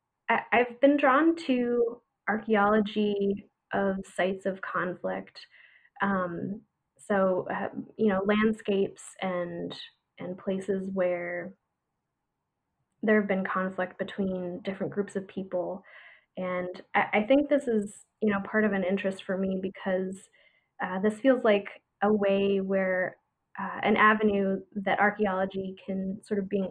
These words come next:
be a mechanism to bring people, um, to reconcile with these pasts. Um, so in the U S, doing work, um, and, and researching on, uh, uh,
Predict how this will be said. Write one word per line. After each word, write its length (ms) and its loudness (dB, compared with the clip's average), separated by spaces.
be 120 4
a 60 4
mechanism 680 2
to 120 -4
bring 340 -4
people, 640 -4
um, 400 -4
to 140 -2
reconcile 680 -4
with 240 -4
these 200 -8
pasts. 720 -10
Um, 540 -6
so 200 6
in 100 6
the 120 4
U 60 4
S, 220 0
doing 280 2
work, 280 0
um, 520 -8
and, 320 -2
and 120 -4
researching 680 -4
on, 480 -8
uh, 240 -8
uh, 220 -10